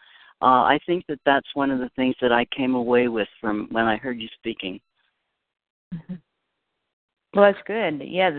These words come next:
Speaker 2: I, I, the goal, I guess the bottom line goal is to, to humanize. The, the word, the word humanize is often overused, but that is the word. It's to humanize populations of people or issues or parts of the world that are so often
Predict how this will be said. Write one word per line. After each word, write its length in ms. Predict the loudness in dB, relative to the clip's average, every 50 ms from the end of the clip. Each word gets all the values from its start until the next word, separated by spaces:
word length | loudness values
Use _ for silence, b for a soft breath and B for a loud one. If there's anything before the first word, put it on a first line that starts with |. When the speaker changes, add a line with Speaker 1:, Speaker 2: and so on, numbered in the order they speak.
| -2
Speaker 2:
I, 260 | 0 0 0 0 0 -2 -6
I, 80 | -8 -8 -8 B B B B B B B B B _ _ _ _ _ _ _ _ _ -2
the 120 | -2 2
goal, 440 | 4 4 4 4 2 0 -2 -4 -8 B -20 B B B B B -20 -16 -12
I 100 | -10 -6
guess 160 | -6 -6 -6 -6 -6
the 60 | -2
bottom 280 | 2 4 4 4 4 2
line 220 | 0 -2 -2 -4
goal 280 | -4 -4 -4 -2 -2 -2
is 100 | -4 -4 -6 -12 _ -12 -8
to, 240 | -6 -6 -6 -6 -8
to 160 | -10 -12 -12 -10 -6
humanize. 500 | -4 -2 0 0 2 2 2 0 -2 -4 -6 -10 -12 -6
The, 260 | 0 2 2 2 2
the 80 | 0 -2
word, 220 | 0 -2 -2 -2 -4
the 180 | -4 -2 -2 0
word 220 | 2 2 0 0 -2
humanize 380 | -4 -4 -2 0 0 0 -2 -2
is 160 | -4 -4 -2
often 340 | -2 -2 -2 -2 -6 -8 -6 -6
overused, 480 | -6 -6 -8 -10 -12 -12 -12 -14 -14 -16
but 100 | -18 -6 -2
that 140 | 0 0 2
is 160 | 2 0 -2 -4
the 100 | -6 -4
word. 200 | -2 0 0 0
It's 100 | -2 -6 _ -10
to 80 | -10 -8 -8 -8 -6
humanize 520 | -2 0 2 4 4 4 4 4 2 0 -2 -4 -4
populations 600 | -2 -2 -2 -2 -4 -4 -4 -4 -4 -4 -4 -6
of 60 | -6 -10 _ -8
people 420 | -8 -8 -6 _ -4 -4 -4 -2 -2
or 120 | -2 -2
issues 460 | -2 -2 -4 -4 -4 -4 -6 -6 -6 -6
or 80 | -6
parts 320 | -4 0 0 0 2 0 -2
of 80 | -4
the 140 | -2 -2 -2
world 360 | -2 -2 -2 -2 -4 -4 -6 -10 B B B B B B B B _
that 120 | 0 2 2
are 120 | 0 -2 0
so 160 | 2 2 4
often 420 | 4 2 2 -2 -4 -12 -14 -14